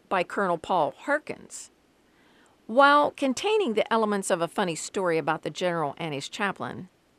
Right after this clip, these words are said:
is not the true account of the prayer incident or its sequence. O'Neill maintains that he told Patton over the telephone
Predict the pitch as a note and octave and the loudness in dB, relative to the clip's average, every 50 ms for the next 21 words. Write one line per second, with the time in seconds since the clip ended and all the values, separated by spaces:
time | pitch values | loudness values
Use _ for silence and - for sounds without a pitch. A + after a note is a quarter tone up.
0 | _ _ _ - - _ _ - - B3+ B3+ A#3+ B3 A#3+ B3 A#3+ A#3+ - - _ | _ _ _ -20 -20 _ _ 0 0 2 2 2 2 4 4 6 4 4 2 _
1 | _ - - D#4+ - - - A3 F#3+ E3+ F3+ - - A#3+ A#3 - - - D#3+ C#3 | _ -10 -10 -8 -6 -4 -2 0 0 0 0 -2 -6 -10 -12 -10 -8 -6 -4 -4
2 | D3 D#3+ G3 - - - G3+ B3+ A#3 G#3+ - - F3 D#3 D3+ F3+ F#3+ - - - | -4 -6 -8 -10 -8 -8 -6 -6 -6 -8 -4 -2 -2 0 0 -2 -4 -4 -4 -2
3 | D4 D#4 D4 - - F#3 C#3+ A#2 F2 - _ _ _ _ _ _ _ _ _ _ | -2 -2 -2 -2 -2 -4 -4 -4 -8 -10 _ _ _ _ _ _ _ _ _ _
4 | _ _ _ _ _ _ _ _ _ _ _ - - E4 C#4+ G#3+ G#3+ G#3+ A#3 - | _ _ _ _ _ _ _ _ _ _ _ 0 2 4 6 6 6 6 4 0
5 | _ - - B3+ - - - - D#4+ D#4 - - - C3+ - - - - - - | _ -2 -2 -2 -2 -2 -6 -4 -6 -8 -8 -4 -4 -4 -4 -4 -12 -20 -20 -20
6 | - _ _ _ _ _ _ _ _ _ _ _ _ _ _ _ _ _ _ _ | -20 _ _ _ _ _ _ _ _ _ _ _ _ _ _ _ _ _ _ _
7 | _ _ - - - - - _ - C4 C#4 C#4+ D#4+ F4 F4+ F4+ D#4+ C#4 C4 B3 | _ _ -20 -20 -20 -20 -8 _ 2 4 4 4 2 2 2 2 2 2 2 2
8 | B3 A#3+ - - G3 F3+ E3 D#3+ E3+ F#3 - - - _ _ - - _ - C4+ | 2 -2 -4 -4 -4 -2 -4 -4 -6 -8 -10 -12 -16 _ _ -20 -10 _ 0 2
9 | C4+ C#4 - - D#4+ D#4+ F4 E4+ - - - C#4 C4 - - A3 G#3 G#3 - A3 | 2 2 0 0 0 0 0 0 -4 -6 -6 -4 -4 -4 -4 -6 -8 -6 -6 -6
10 | G#3+ G#3 G3+ F#3+ G3 F#3 - - F#3+ F#3+ F3+ E3+ - - - - - - - - | -6 -6 -6 -8 -10 -10 -8 -6 -4 -4 -4 -4 -6 -8 -10 -10 -10 -14 -16 -20